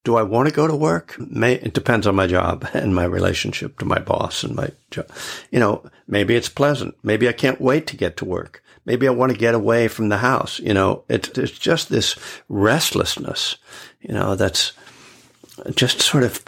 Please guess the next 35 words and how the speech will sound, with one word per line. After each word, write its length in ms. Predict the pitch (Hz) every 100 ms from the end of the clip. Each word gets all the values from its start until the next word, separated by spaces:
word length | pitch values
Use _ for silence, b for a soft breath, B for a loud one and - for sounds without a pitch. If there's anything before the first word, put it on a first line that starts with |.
| - -
it 140 | -
just 380 | - - - - - -
pursues 560 | - - - 131 113 -
us 300 | - - - -
is 160 | 87
the 100 | 85
t-, 180 | - - -
word 280 | 107 98 90
I'm 120 | 87
trying 220 | 104 98
to 80 | 95
think 260 | - 104
of. 160 | 95 98
It's 200 | 92 -
like 240 | 113 117
we're 100 | -
being 300 | 90 101 92
pursued 580 | - 87 85 - 95 90
all 140 | 92 95
the 120 | 110
time 400 | - - 101 - -
by 300 | - 92 85
some 540 | - 107 90 87 - -
craving. 600 | - 87 107 - - - -
And, 340 | 120 98 98 - -
you 180 | - 151
know, 160 | 151 143
it 220 | 151 -
definitely 460 | 202 - 202 139
takes, 560 | - - 135 123 - -
I 100 | -
think 240 | 139 196 -
talking 480 | - 131 135 139 127
about 380 | 95 92 87 -
this 480 | 90 85 - -